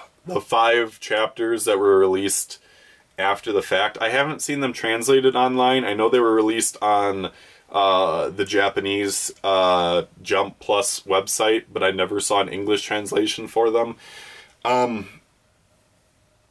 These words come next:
Build King was just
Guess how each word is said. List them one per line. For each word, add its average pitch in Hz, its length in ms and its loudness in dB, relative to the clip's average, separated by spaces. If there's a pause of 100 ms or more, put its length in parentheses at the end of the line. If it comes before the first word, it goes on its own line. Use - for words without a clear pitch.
(760)
Build 160 340 2
King 170 360 0
was 147 220 -2
just - 920 -2